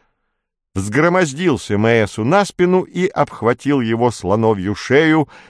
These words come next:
передними ногами. И М С с протяжными стонами вознёс эту тяжкую ношу через люк,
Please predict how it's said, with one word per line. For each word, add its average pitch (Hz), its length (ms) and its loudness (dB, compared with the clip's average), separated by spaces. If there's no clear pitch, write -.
передними 117 640 2
ногами. 87 600 -4
И 139 120 4
М 143 120 4
С 156 640 2
с - 140 -16
протяжными 156 840 2
стонами 156 640 0
вознёс 139 840 2
эту 127 280 -2
тяжкую 117 680 -2
ношу 110 400 0
через 98 400 -6
люк, 165 440 2